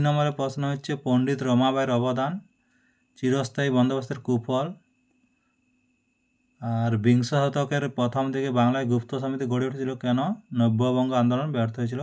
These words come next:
কেন? পাঁচ নম্বরের প্রশ্ন তিনটি দেওয়া আছে, দুটি করতে হবে। নীল বিদ্রোহের কারণগুলি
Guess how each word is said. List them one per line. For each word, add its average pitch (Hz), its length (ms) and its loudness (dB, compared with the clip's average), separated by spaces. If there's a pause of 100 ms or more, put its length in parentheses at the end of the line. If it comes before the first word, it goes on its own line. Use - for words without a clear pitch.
কেন? 104 160 0 (1900)
পাঁচ 135 200 4
নম্বরের 151 380 2
প্রশ্ন 147 280 -2
তিনটি 135 360 -2
দেওয়া 139 200 2
আছে, 147 120 -2
দুটি 123 260 0
করতে 131 340 -2
হবে। 127 200 -4 (640)
নীল 135 260 4
বিদ্রোহের 135 440 0
কারণগুলি 135 460 4